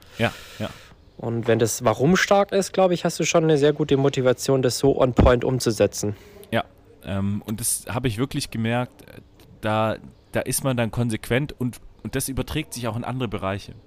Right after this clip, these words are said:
Speaker 2: Mhm.
Speaker 1: Das hatte ich dann wirklich, ey, ein Junggesellenabschied, ähm, von einem meiner besten Kumpel.
Speaker 2: <laughs>
Speaker 1: Ähm, da gab's zwar dann um zehn mal einen Espresso Martini,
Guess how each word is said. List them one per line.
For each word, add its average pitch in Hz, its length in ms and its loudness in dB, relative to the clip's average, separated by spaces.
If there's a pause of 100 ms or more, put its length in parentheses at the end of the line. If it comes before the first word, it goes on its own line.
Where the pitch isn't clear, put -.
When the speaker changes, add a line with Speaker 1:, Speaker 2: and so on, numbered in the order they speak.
(280)
Speaker 2:
Mhm. 185 100 -4
Speaker 1:
Das 185 140 -2
hatte 131 160 -6
ich - 80 -12
dann 107 160 -4
wirklich, 123 340 -8
ey, 98 220 -10
ein 95 180 -4
Junggesellenabschied, 101 840 -6
ähm, 92 200 -6
von 92 180 -10
einem 95 140 -6
meiner 98 180 -2
besten 101 280 -8
Kumpel. 113 340 -4 (240)
Speaker 2:
<laughs> - 300 0
Speaker 1:
Ähm, 95 500 -4 (400)
da 95 140 2
gab's - 320 -2
zwar 120 160 -2
dann 113 400 0 (120)
um 104 200 -8
zehn 131 260 -2
mal 107 160 0
einen 101 140 -2
Espresso 117 420 -6
Martini, 143 540 -6